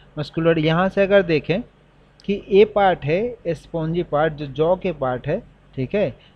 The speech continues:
तो यहाँ से अगर देखें the muscle, the muscle जो बना हुआ है, ठीक है, जॉ के पास जो जबड़ा है, आ, आ, जो हम लोग का भी जबड़ा रहता है, तो यहाँ पे जो मसल्स बना हुआ है pushes the back of the jaw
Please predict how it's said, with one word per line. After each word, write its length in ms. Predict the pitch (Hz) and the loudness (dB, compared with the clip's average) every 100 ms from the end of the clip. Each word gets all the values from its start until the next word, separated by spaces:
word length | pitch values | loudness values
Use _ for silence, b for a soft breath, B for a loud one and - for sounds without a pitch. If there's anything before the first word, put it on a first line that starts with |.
| - | -6
तो 60 | |
यहाँ 320 | 151 151 160 196 | -2 2 2 2
से 140 | 208 | 2
अगर 180 | 202 190 | 4 2
देखें 440 | 151 143 - 180 208 | 2 -2 -2 -4 -2
the 160 | 151 143 | -2 0
muscle, 500 | 143 151 196 233 233 233 _ _ _ _ | -2 0 2 2 2 -4 _ _ _ _
the 140 | 135 151 | -6 -2
muscle 360 | 151 156 202 185 | -2 0 -2 0
जो 140 | 180 | 0
बना 280 | 156 165 196 | 0 0 0
हुआ 320 | 170 131 127 | 0 0 -2
है, 120 | 160 233 _ _ _ _ _ _ 135 | -2 -4 _ _ _ _ _ _ -10
ठीक 140 | - | -4
है, 120 | 202 | -4
जॉ 240 | 123 151 156 | 0 0 2
के 140 | 147 | -2
पास 380 | 131 151 220 - 123 | 0 0 0 -4 -4
जो 280 | 143 143 | -2 0
जबड़ा 440 | 131 139 139 170 165 | 0 0 2 2 2
है, 180 | 147 185 - b b - | 0 -2 -8 b b -14
आ, 60 | 135 | -8
आ, 920 | 135 135 135 131 135 - 180 151 139 147 | -6 -4 -4 -6 -8 -14 -14 -12 -12 -10
जो 180 | 131 151 | -4 -2
हम 180 | 156 | 0
लोग 100 | 175 | 2
का 100 | 185 | 2
भी 80 | 180 | 2
जबड़ा 360 | 156 156 170 165 | 4 4 6 6
रहता 340 | 156 147 147 | 6 4 2
है, 60 | 185 | -2
तो 180 | 185 165 | 0 0
यहाँ 340 | 156 151 190 | 0 2 0
पे 160 | 185 202 | 0 0
जो 140 | 165 147 | 0 0
मसल्स 440 | 151 - 208 - 160 | 0 0 -2 -2 -6
बना 180 | 156 | -4
हुआ 300 | 135 123 131 | -4 -4 -2
है 80 | 202 - B B - 196 | -2 -4 B B -6 -4
pushes 380 | 185 240 220 | 2 2 4
the 100 | 196 156 147 | 0 4 4
back 280 | 190 202 196 | 4 2 0
of 160 | 175 | 0
the 140 | 165 131 | 0 -2
jaw 220 | 120 | -4